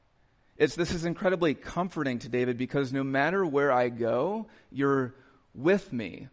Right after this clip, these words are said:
fully. It's hard to overestimate the, the power of presence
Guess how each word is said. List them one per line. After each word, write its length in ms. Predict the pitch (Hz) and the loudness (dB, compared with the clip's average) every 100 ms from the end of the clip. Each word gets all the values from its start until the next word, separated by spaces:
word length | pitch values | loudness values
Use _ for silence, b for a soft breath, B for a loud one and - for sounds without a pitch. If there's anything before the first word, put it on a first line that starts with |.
| _ | _
fully. 800 | - - 226 240 123 64 - - 139 _ _ _ _ _ _ _ _ _ _ _ _ _ _ _ _ b b b b b b b - | -20 0 2 2 0 -6 -12 -18 -20 _ _ _ _ _ _ _ _ _ _ _ _ _ _ _ _ b b b b b b b -4
It's 200 | 143 - | -2 2
hard 360 | 170 196 208 | 2 4 2
to 580 | - 214 185 165 147 127 | -4 0 2 2 0 -2
overestimate 920 | 127 131 127 120 110 - 123 123 123 113 | -2 0 2 0 0 -4 -4 -2 -2 -4
the, 400 | 120 117 113 113 - _ _ _ _ _ _ _ - | -4 -2 -4 -6 -10 _ _ _ _ _ _ _ -14
the 80 | |
power 420 | 117 - 113 117 120 | -12 -6 -4 -2 -2
of 300 | 117 107 - | -4 -8 -20
presence 840 | - 113 107 127 127 - - - | -8 -6 -4 -6 -8 -10 -16 -18